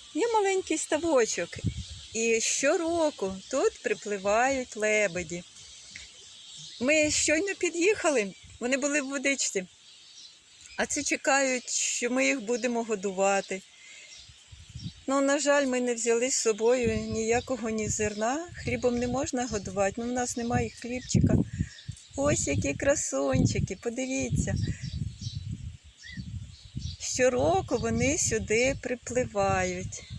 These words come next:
прилітають, вибачаюсь. І все літо люди їх тут підгодовують, фотографуються, зупиняються.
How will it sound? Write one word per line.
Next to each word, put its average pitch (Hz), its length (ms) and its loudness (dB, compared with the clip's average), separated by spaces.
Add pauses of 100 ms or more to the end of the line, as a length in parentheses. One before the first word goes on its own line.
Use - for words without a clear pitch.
(100)
прилітають, 226 960 0
вибачаюсь. 190 920 -2 (600)
І 190 40 -10
все 294 380 2
літо 262 640 0 (600)
люди 277 280 2
їх 349 220 0
тут - 220 -6
підгодовують, 202 880 0 (920)
фотографуються, - 1300 4
зупиняються. 226 1200 2